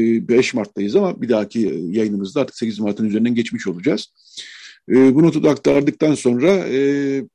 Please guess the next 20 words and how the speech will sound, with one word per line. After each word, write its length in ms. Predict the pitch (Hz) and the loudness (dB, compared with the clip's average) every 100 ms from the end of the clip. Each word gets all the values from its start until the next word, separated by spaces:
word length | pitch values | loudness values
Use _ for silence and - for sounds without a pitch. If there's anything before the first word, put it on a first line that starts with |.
| - | -4
bir 160 | 220 | -2
not 280 | 165 120 - | -2 -4 -4
daha 100 | 135 | -2
ileteceğim. 680 | 131 127 120 123 165 202 160 | 0 -2 -4 -4 -4 -4 -6
Bu 100 | 131 | -6
da 220 | 147 135 | -6 -4
dün 160 | 143 | -4
gece, 240 | 131 120 131 | -2 -2 -2
e, 260 | 123 98 120 120 117 110 104 95 82 67 64 50 _ _ _ _ _ - - - - - | -2 -2 -2 -2 -4 -4 -4 -4 -6 -6 -8 -12 _ _ _ _ _ -14 -10 -8 -10 -6
ajanslara 540 | 113 117 139 - 120 | -2 0 0 0 2
yansıdı. 500 | 120 120 113 120 160 208 - _ - _ _ - | 2 0 -2 0 0 0 -6 _ -20 _ _ -6
Hrant 320 | 143 151 147 | -2 -2 -2
Dink 160 | 147 | -6
cinayetinin 540 | - 131 127 123 127 135 | -4 -2 0 0 -4 -6
firari 340 | - 127 131 | -4 0 0
sanıklarından 640 | - 127 127 120 120 117 107 | -2 -4 -4 -2 0 -2 -2
Ahmet 300 | 117 120 - | -2 -4 -8
İskender'in 460 | - 120 107 113 | -6 -4 -2 -2
de 100 | 151 | -2
Kırgızistan'da 840 | 131 120 127 120 - 82 98 151 | -2 0 0 0 -4 -4 -2 -2